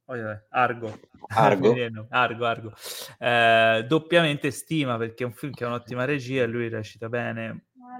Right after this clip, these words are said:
Speaker 1: Ci sono altri film dove succede questa cosa, dove magari la regia ne risente o viceversa la recitazione ne risente, quindi insomma è, è, è un,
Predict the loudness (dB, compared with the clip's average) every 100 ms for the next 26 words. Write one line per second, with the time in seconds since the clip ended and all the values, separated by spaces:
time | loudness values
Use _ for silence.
0 | -14 -14 -4 0 0 0 -2 -8 -4 -6
1 | -4 -4 -6 -6 -4 -2 -2 0 0 0
2 | 0 -4 -4 0 0 0 -6 _ _ _
3 | _ 0 0 -2 -2 2 4 4 0 -8
4 | _ _ _ -6 -4 -4 -4 -2 -4 -6
5 | -2 0 0 -4 -10 -8 -6 -8 -6 -6
6 | -4 -6 -10 -14 -14 -12 -12 -12 -12 -12
7 | -12 -12 -12 -12 -12 -14 -16 -18 -18 -18
8 | -18 -18 -16 -16 -14 -16